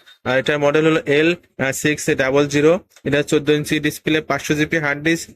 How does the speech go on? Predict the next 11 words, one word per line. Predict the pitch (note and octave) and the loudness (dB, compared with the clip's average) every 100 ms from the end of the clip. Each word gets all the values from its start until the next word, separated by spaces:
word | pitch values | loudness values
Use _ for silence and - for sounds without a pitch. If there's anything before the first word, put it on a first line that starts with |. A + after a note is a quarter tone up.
| _ _ B2+ | _ _ -2
আহ, | B2 | -2
ফোর | - D#3 D3 | 0 0 0
জিবি | C#3+ C3+ | -2 0
র্যাম। | A2 G#2+ _ - - | -2 -4 _ -16 -4
এটা | C#3 C#3+ | -4 -2
প্রাইস | D3 D3 D#3+ | -4 -2 -4
রাখছে | D#3 - | -6 -4
আমরা | D#3 D#3 | -2 -2
মাত্র | D#3 C#3 D#3 | -2 -2 0
সাত | D3+ D3 - | 0 -2 -2
হাজার | D3 | 0